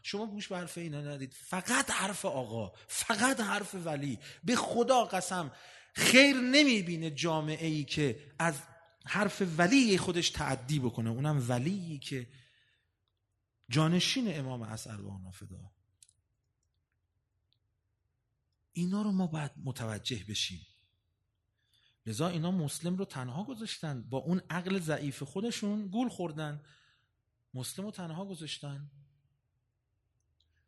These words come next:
گفتن آقا هانی حالش خوبه، خیلی، ما وایسادیم تا بیاد بیرون با هم بریم.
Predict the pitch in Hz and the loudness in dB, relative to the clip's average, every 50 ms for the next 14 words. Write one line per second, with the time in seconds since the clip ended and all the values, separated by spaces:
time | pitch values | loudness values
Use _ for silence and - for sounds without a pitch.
0 | _ _ _ _ _ _ _ _ _ _ _ _ _ _ _ _ _ _ _ _ | _ _ _ _ _ _ _ _ _ _ _ _ _ _ _ _ _ _ _ _
1 | _ _ _ _ _ _ _ _ 127 131 156 - - 185 175 180 185 196 196 185 | _ _ _ _ _ _ _ _ -16 -14 -14 -10 -10 -10 -8 -6 -6 -6 -8 -8
2 | - - - - - _ _ _ _ _ _ _ _ _ _ _ _ _ _ _ | -10 -18 -20 -20 -20 _ _ _ _ _ _ _ _ _ _ _ _ _ _ _
3 | - 139 147 139 147 175 180 160 185 190 202 - - - 240 220 202 202 196 - | -4 -2 0 2 4 4 4 4 4 4 2 2 0 0 2 2 2 2 2 -2
4 | - 208 196 202 220 214 202 196 196 180 - - 170 160 185 190 185 185 - - | -6 -6 -2 -2 -2 0 0 -2 -2 -2 -4 -6 -6 -6 -6 -8 -8 -8 -8 -8
5 | 170 147 170 175 175 156 151 143 147 143 165 175 165 143 143 135 139 135 131 113 | -8 -4 -2 -4 -4 -4 -4 -6 -6 -4 -4 -6 -2 -2 -2 -2 -2 -4 -4 -6
6 | 113 107 110 113 107 113 113 | -6 -6 -6 -8 -8 -10 -14